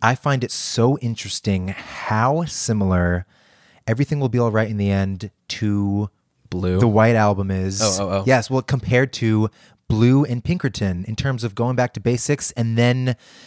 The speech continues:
Speaker 2: allowing you to let loose a little
Speaker 1: Yeah,
Speaker 2: bit
Speaker 1: letting loose,
Speaker 2: instrumentally and
Speaker 1: changing it up a
Speaker 2: lyrically.
Speaker 1: little bit, but also in terms of Blue compared to Pinkerton, I think Pinkerton's, Pinkerton's songs are just, like,
Speaker 2: Next
Speaker 1: so
Speaker 2: level.
Speaker 1: next level.
Speaker 2: Yeah.
Speaker 1: And Blue,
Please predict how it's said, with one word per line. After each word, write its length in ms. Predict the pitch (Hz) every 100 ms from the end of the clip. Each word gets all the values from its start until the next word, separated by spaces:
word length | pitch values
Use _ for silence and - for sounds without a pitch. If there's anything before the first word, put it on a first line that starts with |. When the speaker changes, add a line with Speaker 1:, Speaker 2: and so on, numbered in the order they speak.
| - - - - - _ _ _
Speaker 2:
allowing 260 | 104 101 104
you 100 | 98
to 60 | 92
let 200 | 98 98
loose 320 | 98 101 -
a 40 |
little 180 | 110 214
Speaker 1:
Yeah, 320 | 269 285 175
Speaker 2:
bit 80 | 131
Speaker 1:
letting 220 | - 262
loose, 280 | 220 220 240
Speaker 2:
instrumentally 180 | 220 220
and 100 | 202 208
Speaker 1:
changing 120 | 214
it 80 | 220
up 100 | 202
a 20 |
Speaker 2:
lyrically. 80 | 233
Speaker 1:
little 160 | 208 214
bit, 160 | 214 190
but 100 | 196
also 400 | 208 240 262 233
in 80 |
terms 400 | 180 160 202 196
of 540 | 156 139 135 127 123 139 _ _ _ - 131 -
Blue 320 | 143 180 233
compared 320 | 190 165 170
to 60 | -
Pinkerton, 640 | 170 160 139 - 107 104 -
I 120 | 131
think 260 | - 156 -
Pinkerton's, 760 | 147 143 - 131 120 113 - -
Pinkerton's 540 | 156 151 - 131 - -
songs 520 | - 123 117 127 120
are 140 | 110
just, 260 | 101 107 -
like, 340 | 101 95 - - _ _ - - - _
Speaker 2:
Next 200 | 101 95
Speaker 1:
so 140 | 165 160
Speaker 2:
level. 340 | 190 190 101
Speaker 1:
next 380 | 135 185 - -
level. 360 | 139 139 104 104
Speaker 2:
Yeah. 260 | 98 95 92 _ _ _ -
Speaker 1:
And 220 | 131 113
Blue, 600 | 123 135 156 185 202